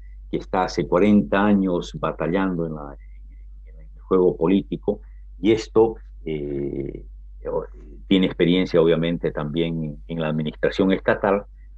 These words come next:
Esto le va a dar mayor realismo a, eh, la ejecución. Es, puede ser catalogada o no como una izquierda democrática, no es la guerrilla de la farc, de la que proviene, eh, ¿no es cierto?, Petro, es una,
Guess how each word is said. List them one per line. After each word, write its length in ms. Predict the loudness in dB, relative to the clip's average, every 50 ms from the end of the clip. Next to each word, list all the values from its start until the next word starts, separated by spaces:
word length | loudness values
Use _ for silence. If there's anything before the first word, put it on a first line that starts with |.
| -8 -4 -2
Esto 280 | -2 0 2 4 4
le 100 | 6 6
va 400 | 6 6 6 6 6 6 6 4
a 60 | 2
dar 340 | 0 2 2 2 0 -2 -4 -8 -14 -16 -16 -14 -8
mayor 420 | -6 -6 -2 2 2 4 4 2 0
realismo 640 | -2 -2 0 0 -2 -2 -4 -8 -12 -14 -14 -14 -14 -16 -10 -6
a, 320 | -4 -2 -2 -2 -4 -4 -6
eh, 200 | -6 -6 -6 -6
la 120 | -6 -6 -6
ejecución. 500 | -6 -6 -8 -8 -10 -12 -12 -12 -14 -14 -6 -4
Es, 120 | -4 -4 -4 -6 -12 -14 -16 -18 -12 0
puede 260 | 4 6 8 8 8 6
ser 260 | 6 6 6 6 6
catalogada 680 | 4 2 0 2 2 4 4 4 4 6 6 6 8
o 100 | 6 6
no 160 | 4 2 2 2
como 180 | 0 -2 -2 -4
una 100 | -6 -8
izquierda 420 | -10 -8 -4 -2 -2 0 0 -2 -2
democrática, 720 | -2 -2 -4 -2 0 0 -2 -2 -2 -6 -8 -6 -8 -10 -10 -12 -18 -18 -18 -18 -18 -10 -2
no 120 | 2 2
es 200 | 4 2 2 -2 -12 -10 -6
la 320 | -4 -2 -2 0 -2 -2 -2
guerrilla 400 | -2 -2 0 2 2 4 4 4
de 80 | 2
la 100 | 0 -2
farc, 380 | -2 0 2 2 4 2 0 -4 -8 -16 -16 -14 -10
de 80 | -8
la 120 | -8 -8 -8
que 120 | -8 -10
proviene, 720 | -8 -6 -6 -4 -2 -2 -2 -2 -4 -6 -6 -8 -12 -14 -16 -18 -18 -18 -18 -18 -16 -14
eh, 160 | -12 -12 -12 -14 -16 -20 -18
¿no 100 | -16 -12
es 40 | -6
cierto?, 480 | -4 -4 -4 -4 -4 -6 -6 -6 -6 0 2
Petro, 400 | 4 4 4 2 0 -2 -2 -2 -6 -16 -20 -20 -20 -20 -8 -4
es 240 | -2 -2 0 0 0
una, 520 | 0 0 0 0 0 0 -2 -2 -4 -8